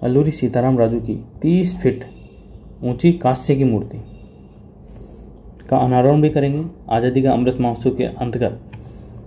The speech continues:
सरकार स्वतंत्रता सेनानियों के योगदान को मान्यता देने और पूरे देश में लोगों को उनके बारे में जागरूक करने के प्रति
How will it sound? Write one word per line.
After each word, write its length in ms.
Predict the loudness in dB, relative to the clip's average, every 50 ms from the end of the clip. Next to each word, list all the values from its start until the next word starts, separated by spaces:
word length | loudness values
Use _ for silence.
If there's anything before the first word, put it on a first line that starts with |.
| -18 -8
सरकार 300 | -2 -2 0 4 4 2
स्वतंत्रता 480 | 2 2 0 0 0 0 2 2 2 2
सेनानियों 420 | 2 0 -2 0 0 2 2 2
के 80 | 2 2
योगदान 400 | 2 2 0 0 0 0 0 0
को 200 | 0 -2 -4 -4 -8 -10 -6 -2
मान्यता 360 | 0 0 2 2 2 2 2
देने 300 | 2 2 0 0 0 -2 -6 -12 -14 -8 -2
और 180 | -2 -2 0 2
पूरे 180 | 4 4 4 4
देश 300 | 4 4 2 2 2 0
में 80 | -6 -6 -8 -14 -20 -16 -8 -4
लोगों 280 | -2 0 2 4 4 4
को 80 | 4
उनके 180 | 2 4 2 2
बारे 200 | 2 2 2 2
में 120 | 0 0
जागरूक 320 | 0 2 2 2 2 2 0
करने 240 | -2 -2 -2 -2
के 360 | -4 -6 -8 -12 -10 -6 -4 -4
प्रति 420 | -4 -2 -4 -4 -2 -4 -4 -4